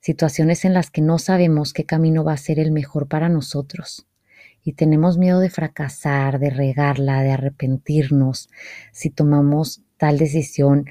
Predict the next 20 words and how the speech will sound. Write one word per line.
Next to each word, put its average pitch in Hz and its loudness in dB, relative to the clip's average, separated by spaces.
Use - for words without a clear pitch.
o 147 -2
si 135 -4
tomamos 147 2
la 151 2
decisión 143 0
incorrecta. 151 0
Bueno, 156 -4
la 175 -8
situación 208 6
de 220 8
Eli 190 6
tiene 170 4
mucho 175 2
que 156 2
ver 147 2
con 156 2
la 156 4
abundancia, 151 2
aunque 143 0
no 151 4